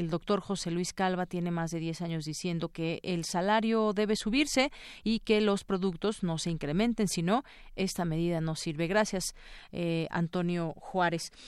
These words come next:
Y bueno, hace rato comentábamos sobre este documental que no, no hemos visto y no sabemos si va a salir y no sabemos qué intenciones oscuras o claras tenga todo esto, pero fíjese, también al respecto el periodista Ricardo Rafael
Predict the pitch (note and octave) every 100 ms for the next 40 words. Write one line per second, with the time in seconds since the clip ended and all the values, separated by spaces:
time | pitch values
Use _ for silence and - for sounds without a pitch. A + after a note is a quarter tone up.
0 | - - C4+ D#4 D#4 D4 C#4 C4+ A#3+ G3+
1 | G3 A#3 A#3 A3 F#3+ F#3+ G3+ - A3 G3
2 | E3 F3+ F#3+ F3 E3+ G#3 G#3+ - F3 D#3+
3 | F3+ F3+ F3 D3 D3+ E3 E3+ E3+ E3+ F#3
4 | E3+ B3+ B3+ - G#3 G3+ E3 D#3 E3 D#3
5 | D#3 D3+ D3+ - E3 A3+ A3+ F#3+ E3+ E3+
6 | E3+ E3 E3 - E3 E3 D#3 - E3 E3
7 | - - - - E3+ - - A3 G#3 -
8 | F3 F#3+ F#3+ F#3 - F#3 F3 F#3+ G3 B3
9 | C4 - C4+ - - - - A3+ A3+ C#4+
10 | C4 A#3+ A3 A#3+ C#4+ C4+ G#3+ - A3+ -
11 | A3 G3+ F3+ F#3 G3 - G3+ F3 E3 F#3
12 | F3+ F3 D#3+ F#3 F3+ F3